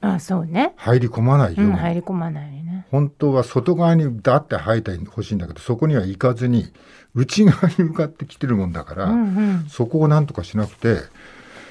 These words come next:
Speaker 2: 三脚に乗って、
Speaker 1: うん、あ。
Speaker 2: その、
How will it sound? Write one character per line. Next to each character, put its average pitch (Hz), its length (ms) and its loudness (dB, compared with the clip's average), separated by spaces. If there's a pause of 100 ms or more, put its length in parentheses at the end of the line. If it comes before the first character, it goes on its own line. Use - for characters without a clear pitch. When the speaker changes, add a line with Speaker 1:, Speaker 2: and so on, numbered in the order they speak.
(280)
Speaker 2:
三 175 560 4
脚 151 360 0
に 143 160 6
乗 123 140 4
っ 120 60 -2
て、 120 420 2 (140)
Speaker 1:
う 226 40 0
ん、 208 220 -2
あ。 180 160 -8 (800)
Speaker 2:
そ 90 100 -6
の、 90 600 -2